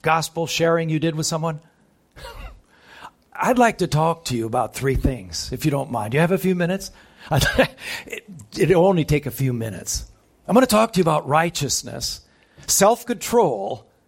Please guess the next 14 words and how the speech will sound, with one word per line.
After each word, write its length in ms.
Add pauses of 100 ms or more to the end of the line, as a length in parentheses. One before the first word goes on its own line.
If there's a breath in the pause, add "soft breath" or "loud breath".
(220)
and 120
the 60
coming 400
judgment. 640 (880 soft breath)
Oh, 800 (520 soft breath)
<laughs> 420
look 280
at, 180 (1120 soft breath)
look 160
at 100
the, 200
I'd 180
love 280
to, 340